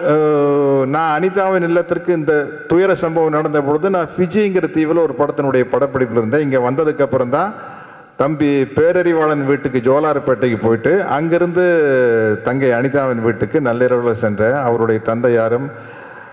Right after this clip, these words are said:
ஆ, தம்பி மணிரத்னம் இருந்தாங்க. ரொம்ப சோகமான ஒரு சூழ்நிலை. அந்த குடும்பத்தினுடைய உள்ள உறுதியை நான் எப்படி இப்ப நினைச்சாலும் கூட எனக்கு, ஆ,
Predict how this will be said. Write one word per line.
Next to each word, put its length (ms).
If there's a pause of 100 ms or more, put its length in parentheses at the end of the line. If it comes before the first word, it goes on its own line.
(280)
ஆ, 420 (100)
தம்பி 280
மணிரத்னம் 600
இருந்தாங்க. 480 (320)
ரொம்ப 240 (100)
சோகமான 540
ஒரு 140
சூழ்நிலை. 440 (1500)
அந்த 340
குடும்பத்தினுடைய 540
உள்ள 360
உறுதியை 400
நான் 160
எப்படி 320 (1200)
இப்ப 140
நினைச்சாலும் 400
கூட 160
எனக்கு, 560 (180)
ஆ, 120